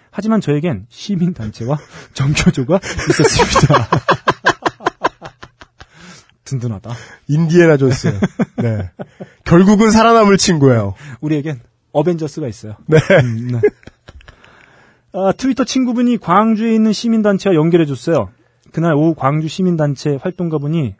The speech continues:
Speaker 1: 언론에 공표하고 교육청에 항의할 건데 제가 원하지 않으면 이 경우는 전면에 내세우지 않겠다고 했습니다.
Speaker 2: 아, 비슷한 케이스를 많이 경험해보신
Speaker 1: 음.
Speaker 2: 분들이군요.
Speaker 1: 네.
Speaker 2: 네.
Speaker 1: 사실 아무리 옳은 것 같아도 계속 혼자서 그만두고 싶은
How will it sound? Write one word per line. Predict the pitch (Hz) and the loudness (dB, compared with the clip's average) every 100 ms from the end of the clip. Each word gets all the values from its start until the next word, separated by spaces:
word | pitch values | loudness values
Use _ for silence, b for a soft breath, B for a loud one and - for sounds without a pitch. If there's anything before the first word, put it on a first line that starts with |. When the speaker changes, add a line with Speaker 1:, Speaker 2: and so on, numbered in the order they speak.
| _ | _
Speaker 1:
언론에 | - 127 143 156 156 170 180 - _ | -10 -6 -4 -2 -2 -2 -4 -6 _
공표하고 | 139 135 143 127 120 147 - _ _ _ | -10 -6 -6 -6 -4 -6 -8 _ _ _
교육청에 | - 151 147 151 147 | -6 -6 -6 -10 -8
항의할 | 143 214 208 175 | -4 -2 -2 -2
건데 | 120 135 165 - _ _ _ _ - | -6 -8 -10 -12 _ _ _ _ -8
제가 | 160 180 | -2 0
원하지 | 131 170 175 | 2 0 0
않으면 | 165 165 143 | -2 -2 -4
이 | 156 | -4
경우는 | 156 156 165 165 | -2 -2 -2 -4
전면에 | - 131 151 160 143 | -4 -6 -4 -4 -4
내세우지 | 123 131 135 139 | -4 -4 -8 -6
않겠다고 | 120 - 180 175 | -6 -4 0 0
했습니다. | 139 - 110 98 92 | 0 -4 -8 -10 -12
Speaker 2:
아, | 110 95 90 92 | -10 -8 -10 -6
비슷한 | 143 156 196 180 | -4 -2 0 0
케이스를 | 190 180 - 170 | 0 0 2 2
많이 | 139 139 | 2 2
경험해보신 | 135 156 160 143 131 139 | 2 4 4 2 0 -2
Speaker 1:
음. | |
Speaker 2:
분들이군요. | 117 107 98 90 90 90 | -4 -4 -6 -8 -8 -8
Speaker 1:
네. | 82 123 b b b | -8 -10 b b b
Speaker 2:
네. | 104 | -8
Speaker 1:
사실 | 95 220 220 | -2 -2 0
아무리 | 147 226 277 | 0 2 2
옳은 | 226 220 269 | 2 2 2
것 | 247 | 0
같아도 | 226 - 214 170 143 | -4 -4 -2 -2 -4
계속 | - 208 220 - | -6 -6 -6 -6
혼자서 | 277 269 247 254 | -2 -2 -2 -4
그만두고 | - 208 226 214 214 | -2 -2 -2 -4 -10
싶은 | - 214 208 | -8 -8 -8